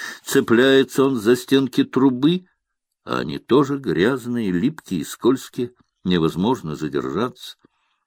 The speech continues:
Дух захватывало у него, спирало дыхание. Он задыхался, просыпался, долго не мог прийти в себя и отдышаться,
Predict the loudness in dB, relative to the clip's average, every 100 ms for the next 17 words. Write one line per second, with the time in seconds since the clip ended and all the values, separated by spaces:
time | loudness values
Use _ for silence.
0 | _ -12 -2 2 2 0 -6 -12 -4 -2
1 | -2 -2 -2 -2 -6 -6 -6 -6 -8 -8
2 | -10 -14 _ _ -20 -20 -18 -18 -4 4
3 | 6 6 4 2 2 0 -2 -2 -2 -2
4 | -6 -10 _ -20 -20 -12 -4 -4 -2 -4
5 | -4 -2 0 0 -2 -4 -4 -6 _ _
6 | -14 -2 2 2 2 0 2 2 2 2
7 | 2 4 2 2 0 0 -2 -2 -6 -2
8 | -2 -2 -4 -4 0 2 4 4 0 -4
9 | -6 -2 0 0 -2 -10